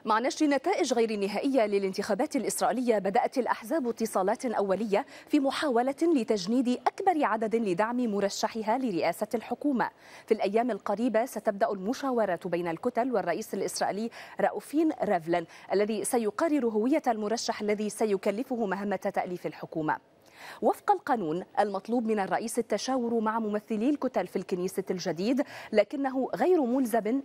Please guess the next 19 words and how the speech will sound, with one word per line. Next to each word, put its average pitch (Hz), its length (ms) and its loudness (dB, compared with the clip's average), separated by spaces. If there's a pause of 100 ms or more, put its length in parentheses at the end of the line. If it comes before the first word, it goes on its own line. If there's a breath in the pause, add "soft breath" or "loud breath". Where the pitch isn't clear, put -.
بقبول 214 760 0
مواقفهم، 214 680 0 (360 loud breath)
ولأنه 185 540 0
لا 180 120 2
توجد 294 380 0
حاليا 208 560 -2
كتلة 180 240 -2
حاسمة 240 560 -2
من 214 160 2
واحد 202 380 -2
وستين 214 580 -4
عضو 170 500 -2 (340 loud breath)
كنيسة 175 460 -4 (160)
يدعمون 185 540 -2
مرشحا 262 520 -2
ما 208 280 0 (380 loud breath)
ويملون 285 480 4
هوية 247 440 0 (320)
أول 320 380 2